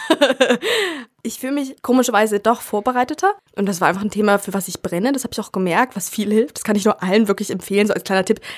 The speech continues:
Nehmt was, wofür wenigstens so ein bisschen brennt oder was sich so ein bisschen interessiert. Weil es gibt immer die Phase in der Mitte, wo man denkt, „Also es ist so ein scheiß Thema.“ <laughs> Aber dann motiviert es wenigstens noch zum Schluss so ein bisschen so wie, „Okay, doch,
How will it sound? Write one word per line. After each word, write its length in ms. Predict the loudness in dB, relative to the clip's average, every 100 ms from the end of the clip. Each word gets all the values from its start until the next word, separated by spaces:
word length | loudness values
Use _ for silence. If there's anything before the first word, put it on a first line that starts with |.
| -10
Nehmt 320 | -4 0 0 0
was, 220 | -2 -4
wofür 440 | -6 0 2 2 -4 _
wenigstens 220 | -6 -4
so 40 | -6
ein 100 | -4
bisschen 340 | -4 0 2
brennt 340 | 4 4 2 2
oder 140 | -4
was 120 | -4
sich 120 | -6
so 80 | -8
ein 80 | -10 -2
bisschen 320 | 0 2 0
interessiert. 420 | 0 -2 0 0 -2 -2
Weil 100 | -2
es 60 | 2
gibt 260 | 0 2
immer 140 | 4 4
die 100 | 4
Phase 240 | 2 4
in 40 | 4
der 60 |
Mitte, 200 | 2 2
wo 60 | 2
man 100 | 4
denkt, 240 | 2 0 -8 -20 -20 -20 _
„Also 160 | -6 -4
es 180 | -4 -6
ist 140 | -12
so 140 | -12 -10
ein 140 | -12
scheiß 420 | -10 -10 -10 -12
Thema.“ 480 | -10 -6 -6 -6 -6
<laughs> 760 | -8 -12 -12 -8 -8 -8 -10 -8 -8 -12 -18 _
Aber 220 | 0 0
dann 380 | -2 _ 4 6
motiviert 400 | 4 2 -2 -2
es 80 | -2
wenigstens 260 | -4 -2 -2
noch 100 | -4
zum 120 | -4
Schluss 420 | -8 2 2 4
so 80 | 2
ein 80 | 2
bisschen 300 | 0 0 -4
so 80 |
wie, 120 | -2 -4
„Okay, 280 | -2 -4
doch, 320 | 0 2 2